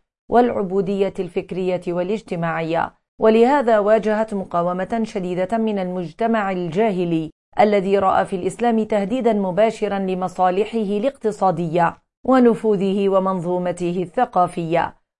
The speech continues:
وقد تنوعت وسائل المقاومة ضد النبي صلى الله عليه وسلم وأصحابه بين التعذيب الجسدي والحرب الإعلامية والمقاطعة الاقتصادية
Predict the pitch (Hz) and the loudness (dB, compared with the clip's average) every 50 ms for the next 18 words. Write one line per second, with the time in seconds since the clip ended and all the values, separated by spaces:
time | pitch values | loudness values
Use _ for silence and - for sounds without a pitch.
0 | _ - 214 214 - 311 302 - 294 262 247 240 226 226 226 214 247 247 233 214 | _ 2 2 4 4 2 4 4 2 2 2 2 2 2 2 2 2 0 -2 -4
1 | 190 175 190 175 170 - 180 190 185 185 185 175 - 185 185 185 202 214 233 240 | -4 -2 -2 -2 -2 0 -2 -2 -2 -2 -4 -2 0 2 2 4 4 2 2 0
2 | 233 233 220 196 180 165 175 175 180 180 180 165 180 175 180 180 180 - 233 233 | 0 -2 -2 -2 -2 -2 -4 -4 -2 -4 -4 -4 -2 -2 -4 -4 -4 -4 -4 -2
3 | 226 202 185 180 170 180 180 175 180 180 180 175 175 180 175 180 180 - 254 233 | -2 0 0 0 2 2 2 2 2 0 0 -2 -2 -2 -2 -2 -2 -2 0 0
4 | 208 190 180 175 170 175 175 175 170 - - 180 170 165 151 170 165 156 151 _ | 0 0 0 0 2 2 0 0 -4 -4 -2 0 0 2 2 0 -2 -4 -8 _
5 | _ _ _ _ _ - 180 202 214 202 202 202 202 202 - 226 202 185 196 196 | _ _ _ _ _ 2 4 4 6 6 2 0 -2 -2 0 0 0 0 0 0
6 | 269 262 202 220 202 190 160 180 190 175 - 190 180 170 226 208 202 214 196 185 | -2 0 0 -2 -2 -2 -2 -4 -4 -2 -2 -4 -2 -2 -2 -2 2 2 2 2
7 | 185 175 175 - - 254 240 196 202 185 180 - 185 170 170 175 175 175 180 175 | 2 -2 -2 0 0 0 0 0 -2 -2 0 0 0 0 2 0 0 -2 -2 -4
8 | 160 151 170 165 - - - _ _ _ _ _ 202 208 214 208 202 190 - - | -2 -2 0 -2 -2 -4 -8 _ _ _ _ _ 4 4 4 4 0 -2 0 0
9 | 196 196 202 240 240 247 254 247 226 208 196 196 202 - - 202 180 - 190 185 | 0 2 2 0 2 2 0 0 0 -2 -2 -2 -4 -4 -6 -6 -2 -2 -2 -2
10 | 180 185 240 226 233 226 | 0 0 2 2 2 2